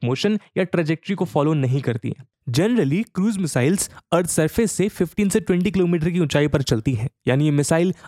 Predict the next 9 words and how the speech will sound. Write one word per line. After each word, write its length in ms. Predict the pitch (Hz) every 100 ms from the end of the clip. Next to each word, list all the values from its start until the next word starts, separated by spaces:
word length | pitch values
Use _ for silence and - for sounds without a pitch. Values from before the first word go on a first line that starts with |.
| -
earth 180 | 165 180
atmosphere 460 | 160 175 175 190 170
के 140 | 190 - 160
अंदर 280 | 180 240
रहकर 280 | 147 123 143
ही 200 | 127 156 - _ -
operate 380 | - 147 147
करती 300 | - 113 135
हैं। 140 | 113